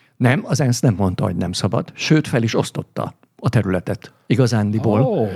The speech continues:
Speaker 1: csak nagyon hülyén.
Speaker 2: <laughs> De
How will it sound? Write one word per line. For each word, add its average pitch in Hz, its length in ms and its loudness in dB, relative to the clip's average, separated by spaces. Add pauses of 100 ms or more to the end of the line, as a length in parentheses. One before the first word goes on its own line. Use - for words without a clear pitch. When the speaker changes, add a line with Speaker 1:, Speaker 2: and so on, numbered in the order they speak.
(160)
Speaker 1:
csak 127 200 -2
nagyon 156 420 6
hülyén. 101 500 6 (300)
Speaker 2:
<laughs> - 1500 -4 (1500)
De 101 220 -8